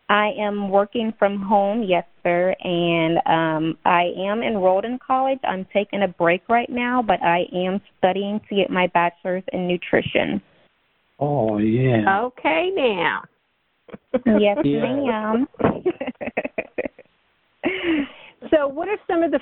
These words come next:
Speaker 3: foods? I'm getting ready to put you to the test. <laughs>
Speaker 1: Yeah.
Speaker 3: What are some of the
Speaker 1: <laughs>
Speaker 3: things that, foods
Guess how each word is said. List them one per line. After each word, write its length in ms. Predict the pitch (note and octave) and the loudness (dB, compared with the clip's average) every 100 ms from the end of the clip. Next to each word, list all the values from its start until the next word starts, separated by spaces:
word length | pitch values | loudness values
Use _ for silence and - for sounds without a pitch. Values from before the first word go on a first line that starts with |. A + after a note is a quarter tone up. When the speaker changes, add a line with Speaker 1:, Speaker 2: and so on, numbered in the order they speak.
| - | 2
Speaker 3:
foods? 420 | D#4+ D4+ A#3+ A3+ | 2 4 0 0
I'm 120 | A#3+ | 0
getting 140 | A3+ A#3 | 0 2
ready 140 | A3 | 0
to 80 | - | 0
put 180 | B3+ - | -2 -2
you 80 | A#3 | 0
to 80 | B3 | 2
the 120 | A#3+ - | 2 2
test. 280 | A3 D3+ - _ _ _ - - | 2 2 -4 _ _ _ -4 -2
<laughs> 100 | - C6+ C6+ E4 E4+ G#4+ - | -2 -2 0 0 0 -2 0
Speaker 1:
Yeah. 140 | A#3+ G#4 B4+ - _ _ | -2 -2 -6 -12 _ _
Speaker 3:
What 160 | D4+ F#4 | 0 2
are 180 | - | 0
some 140 | F4+ E4 | 0 0
of 100 | C#4+ | 0
the 160 | D#4+ - | -2 0
Speaker 1:
<laughs> 40 | |
Speaker 3:
things 280 | D4+ D4+ D4+ - | -2 0 -4 -4
that, 340 | C4 A3+ G#3 - _ _ | 2 4 2 -2 _ _
foods 400 | C#4+ D4 C#4 C4+ | 0 0 -2 -4